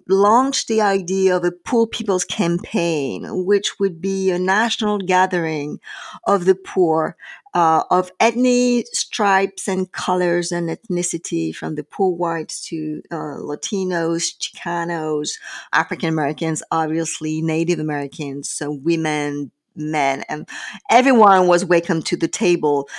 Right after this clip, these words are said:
And he announced the campaign, uh, in December nineteen sixty-seven. And the campaign would be launched eventually, uh, in the spring of two thousand and eight, but Doctor King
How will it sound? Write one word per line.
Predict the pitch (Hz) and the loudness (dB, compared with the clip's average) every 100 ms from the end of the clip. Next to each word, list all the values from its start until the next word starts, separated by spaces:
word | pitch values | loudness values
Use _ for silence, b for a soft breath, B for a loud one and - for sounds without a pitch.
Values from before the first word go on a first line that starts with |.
| B B - | B B 0
And | 190 185 185 185 185 - | 4 6 6 4 0 0
he | 208 196 160 | 2 2 4
announced | 185 190 220 247 262 240 | 4 6 6 6 4 0
the | |
campaign, | 226 214 202 220 196 190 190 190 180 - | 0 0 0 0 2 2 2 2 0 -2
uh, | 185 185 | -2 0
in | 185 175 | 0 0
December | 170 - 196 196 | 0 0 2 2
nineteen | 190 175 165 175 170 | 2 2 0 -2 -2
sixty-seven. | - - - - 151 - - 202 156 147 117 - B B B _ - | -2 -6 -6 -4 -4 -2 4 4 6 0 -2 -6 B B B _ 2
And | 180 175 175 | 4 4 2
the | 175 | 0
campaign | 175 165 165 - 233 226 226 226 220 185 | -2 -4 -4 -2 2 4 4 4 2 2
would | 196 160 | 0 2
be | 185 | 2
launched | 180 180 175 175 170 165 | 4 4 4 2 -2 -4
eventually, | 151 170 175 - 165 156 151 151 - | 0 0 0 -4 -4 -4 -4 -4 -2
uh, | 175 160 - 160 - | 0 0 -2 -6 -2
in | 175 | -2
the | 165 | 0
spring | - - 196 190 180 - | -4 0 2 2 0 0
of | 170 - | -4 -4
two | - 175 160 - | -4 -2 -2 -4
thousand | 170 147 151 139 | -4 -4 -4 -6
and | - - | -8 -4
eight, | 214 247 269 269 - | 0 2 0 -4 -4
but | 160 160 | -4 -2
Doctor | 170 160 - 160 | -2 -2 -2 -8
King | - 151 147 151 135 | -6 -8 -6 -8 -10